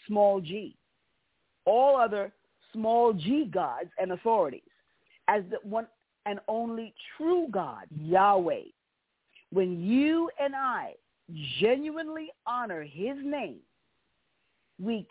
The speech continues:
cannot, nor will we find ourselves dishonoring him. It is when we fail to respect God as holy.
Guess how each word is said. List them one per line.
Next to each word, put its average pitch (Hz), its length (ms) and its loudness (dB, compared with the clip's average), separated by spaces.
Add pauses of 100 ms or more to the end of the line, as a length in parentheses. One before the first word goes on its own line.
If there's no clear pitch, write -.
(160)
cannot, 370 500 0 (880)
nor 240 540 6
will 262 440 -2
we 240 220 -6 (100)
find 233 380 -4
ourselves 190 800 -2 (520)
dishonoring 208 880 0
him. 135 260 -12 (1400)
It 226 80 6
is 196 180 4
when 170 180 -4
we 156 120 -4 (140)
fail 233 420 2
to 214 100 2
respect 180 720 0 (1300)
God 151 180 -16 (1160)
as 165 100 -2 (120)
holy. 208 420 -2